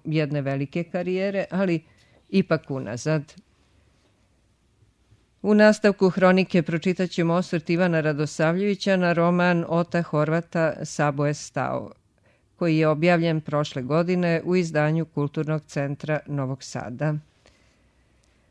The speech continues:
Roman Ota Horvata Sabo je stao konstruisan je sledom niza kraćih poglavlja koja donose monološka prisećanja i emocionalna samopreispitivanja glavnog lika i naratora Saboa,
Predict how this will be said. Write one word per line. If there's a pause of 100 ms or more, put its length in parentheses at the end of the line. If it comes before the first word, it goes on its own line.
(720)
Roman
Ota
Horvata
Sabo
je
stao (240)
konstruisan
je
sledom
niza
kraćih
poglavlja
koja
donose
monološka
prisećanja
i
emocionalna
samopreispitivanja
glavnog
lika
i
naratora
Saboa,